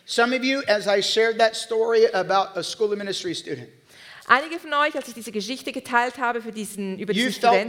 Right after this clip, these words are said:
Speaker 2: Studenten,
Speaker 1: conviction of the Holy Spirit come over you.
Speaker 2: habt ihr gemerkt, wie euch der Heilige Geist überführt hat.
Speaker 1: And I'm not gonna ask you to raise your hand,
Speaker 2: Und ich werde euch jetzt nicht bitten, die Hände zu erheben,
Speaker 1: but you felt the sword come.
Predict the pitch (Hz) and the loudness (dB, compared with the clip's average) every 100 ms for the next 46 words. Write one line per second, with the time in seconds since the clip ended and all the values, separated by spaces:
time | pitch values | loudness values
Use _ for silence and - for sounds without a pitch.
0 | 208 202 185 202 208 202 180 185 180 - | -2 -2 0 0 0 -4 -4 -2 -4 -4
1 | 180 156 160 156 143 135 131 - 226 220 | -6 -6 -6 -6 -4 -6 -10 -6 -6 -6
2 | 226 226 240 262 - 240 226 220 220 226 | -6 0 0 0 -4 0 0 0 0 0
3 | 233 226 208 202 202 208 220 247 226 208 | 0 -4 -4 -4 -4 -8 -6 -2 -2 -2
4 | 170 - - 175 196 214 220 214 226 214 | -8 -8 -2 2 2 2 0 0 0 -2
5 | 208 208 208 190 185 185 - 156 226 233 | 0 2 2 0 0 -2 -2 -6 -4 -2
6 | 226 233 233 240 - 277 - 285 254 233 | 2 2 2 -4 -4 -8 -4 -6 -4 0
7 | 233 233 233 226 208 220 226 208 220 - | 0 0 -2 -2 0 0 0 -4 -10 -12
8 | 175 208 208 233 247 226 220 - 202 160 | 2 2 2 0 2 2 2 0 2 2
9 | - 151 117 | 0 -4 -4